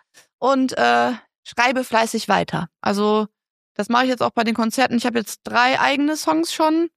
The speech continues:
dreieinhalb, also den einen spiele ich fast nie, ähm, die ich mit einfließen lasse, wo die Leute auch schon mit, oh, das ist so, das ist so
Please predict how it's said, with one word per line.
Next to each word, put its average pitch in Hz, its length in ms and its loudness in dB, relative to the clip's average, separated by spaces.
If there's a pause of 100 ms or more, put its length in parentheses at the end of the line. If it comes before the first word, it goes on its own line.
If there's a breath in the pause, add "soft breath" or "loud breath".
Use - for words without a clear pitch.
(640)
dreieinhalb, 214 580 0 (200)
also 196 220 0
den 202 260 0
einen 214 260 2
spiele 226 320 -2
ich 208 80 -4
fast - 260 -4
nie, 277 200 2 (600 loud breath)
ähm, 233 480 2 (1400)
die 233 120 0
ich 214 100 -4
mit 240 140 0
einfließen 208 480 0
lasse, 196 480 0 (140)
wo 233 120 -2
die 220 120 -2
Leute 220 260 0
auch 254 80 -2
schon 302 160 0
mit, 392 220 0
oh, 240 40 -6
das 226 120 -2
ist 220 160 -6
so, 302 160 0 (440 loud breath)
das 262 120 0
ist 294 120 -4
so 381 120 2